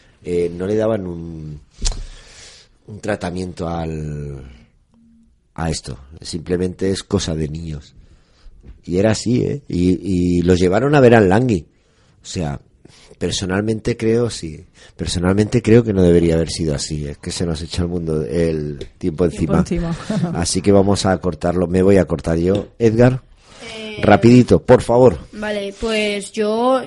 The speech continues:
Speaker 3: ya sabéis todo. Entonces yo la,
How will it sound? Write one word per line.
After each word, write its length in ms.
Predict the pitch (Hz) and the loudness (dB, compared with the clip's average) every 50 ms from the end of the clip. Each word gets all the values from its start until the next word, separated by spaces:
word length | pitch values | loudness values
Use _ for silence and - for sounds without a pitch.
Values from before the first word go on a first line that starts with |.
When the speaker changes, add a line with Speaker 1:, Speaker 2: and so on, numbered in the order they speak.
| - | -10
Speaker 3:
ya 240 | - 202 220 196 196 | -10 -6 -4 -4 -4
sabéis 340 | 190 208 190 185 180 175 - | -4 -4 -4 -4 -6 -6 -6
todo. 380 | - 302 330 311 262 208 185 180 - - - - - - - | -4 -4 -2 -2 -2 -4 -4 -6 -8 -10 -14 -14 -16 -20 -12
Entonces 720 | - 208 214 - 202 240 240 - - - 262 269 277 262 - | -8 -8 -4 -2 0 0 0 -2 -2 0 0 0 0 0 -2
yo 260 | - 240 233 240 247 262 214 196 | -4 -2 0 0 -2 -2 -4 -6
la, 280 | 269 269 254 240 220 | -2 0 0 0 0